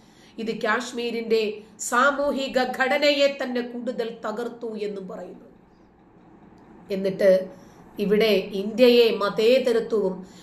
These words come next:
അയൽവാസി മര്യാദയും പഠിപ്പിക്കുകയാണ് പാകിസ്ഥാൻ പ്രധാനമന്ത്രി ഷഹബാസ് ഷെരീഫ്. പാക് അധീന ജമ്മു കാശ്മീരിൽ നിന്നുള്ള താഹിർ എന്ന് പറയുന്ന യുവാവ് ഉൾപ്പെടെയുള്ള ആക്രമണകാരികളായിട്ടുള്ള ലഷ്കർ ഇ ത്വയ്ബ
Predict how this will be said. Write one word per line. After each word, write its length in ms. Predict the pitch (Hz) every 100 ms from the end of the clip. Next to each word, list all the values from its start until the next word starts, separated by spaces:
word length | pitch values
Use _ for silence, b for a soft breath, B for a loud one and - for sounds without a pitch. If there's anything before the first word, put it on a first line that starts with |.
| B
അയൽവാസി 800 | 226 240 277 262 262 262 - 240 220
മര്യാദയും 840 | 220 233 247 254 254 247 240 226
പഠിപ്പിക്കുകയാണ് 800 | 208 226 - 208 214 208 202 196
പാകിസ്ഥാൻ 580 | 190 208 208 208 202 190 196
പ്രധാനമന്ത്രി 600 | 180 240 214 202 185 196
ഷഹബാസ് 540 | - - 196 208 -
ഷെരീഫ്. 440 | 240 185 185 - - - B B B B B B B -
പാക് 300 | 262 320 330
അധീന 400 | 302 277 339 330
ജമ്മു 440 | 320 285 302 339 330
കാശ്മീരിൽ 540 | 320 311 277 302 285 262
നിന്നുള്ള 300 | 254 247 233 214 214 B B B B - 285
താഹിർ 480 | 269 339 311 339
എന്ന് 220 | 330 285 294
പറയുന്ന 380 | 285 269 262
യുവാവ് 480 | 247 247 247 277 285 269
ഉൾപ്പെടെയുള്ള 500 | - 233 220 190 185 - b b b b -
ആക്രമണകാരികളായിട്ടുള്ള 1600 | 220 - 269 262 254 254 247 254 269 262 262 247 262 - 247 247
ലഷ്കർ 440 | 233 240 285 269
ഇ 200 | 269 269
ത്വയ്ബ 300 | 269 254